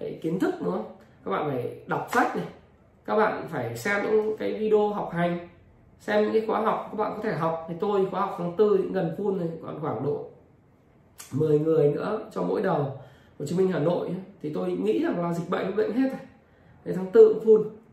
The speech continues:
Thế bạn hãy trang bị mình kiến thức, bởi vì đây là một cái kênh mà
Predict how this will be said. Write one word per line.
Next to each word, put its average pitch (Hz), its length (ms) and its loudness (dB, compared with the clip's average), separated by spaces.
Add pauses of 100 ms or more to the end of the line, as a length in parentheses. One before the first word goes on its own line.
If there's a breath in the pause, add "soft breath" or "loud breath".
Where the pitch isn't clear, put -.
(200)
Thế 220 100 -2
bạn - 380 -2
hãy 180 140 -6
trang 196 180 -2
bị - 140 -2
mình 156 300 -2
kiến 165 160 -2
thức, 254 220 2
bởi - 100 -4
vì 131 120 -6
đây 165 120 0
là 156 80 -2
một 143 100 -2
cái 170 160 -4
kênh 170 280 -2
mà 131 220 -8